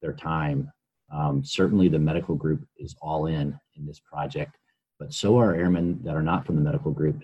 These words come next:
to allow the volume, um, of customers to get their medicine. But let, let me kind of remind us all that,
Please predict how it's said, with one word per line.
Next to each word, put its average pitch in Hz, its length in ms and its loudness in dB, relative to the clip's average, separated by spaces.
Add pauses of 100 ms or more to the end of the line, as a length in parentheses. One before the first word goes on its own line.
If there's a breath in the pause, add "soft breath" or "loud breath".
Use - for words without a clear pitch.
(100)
to 80 120 -2
allow 78 300 2
the 78 100 0
volume, 78 800 -2 (520)
um, 69 520 -2
of - 180 -16
customers - 760 -2
to 85 60 -4
get 76 220 -2
their 78 160 0
medicine. 69 580 -2 (560)
But 90 120 0
let, 113 180 4 (300)
let 98 180 2
me 117 200 10
kind 107 240 4
of 95 40 8
remind 90 360 6
us - 180 0
all 85 340 0
that, - 200 -2